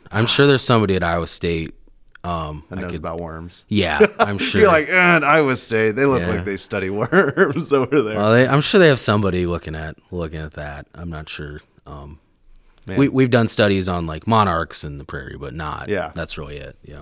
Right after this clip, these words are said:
Speaker 2: What about insects? Who should I, whose brain should I pick?
Speaker 1: Uh, well, Doctor Ai Wen here at the university.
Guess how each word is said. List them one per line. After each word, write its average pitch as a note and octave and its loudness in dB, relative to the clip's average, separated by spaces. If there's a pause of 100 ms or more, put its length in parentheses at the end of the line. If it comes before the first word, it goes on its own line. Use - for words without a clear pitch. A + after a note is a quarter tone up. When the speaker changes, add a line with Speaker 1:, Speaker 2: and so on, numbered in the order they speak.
Speaker 2:
What A#2+ 0
about A2 0
insects? G2+ -6
Who G2+ -6
should G2 -8
I, F2 -2
whose G2 -10
brain F2 -10
should D#2+ -16
I - -12
pick? - -16 (280)
Speaker 1:
Uh, G2+ 4
well, G#2 0
Doctor A2 2
Ai G#2+ 4
Wen G#2 2
here A2+ 2
at G#2 4
the G#2 -2
university. F#2 -2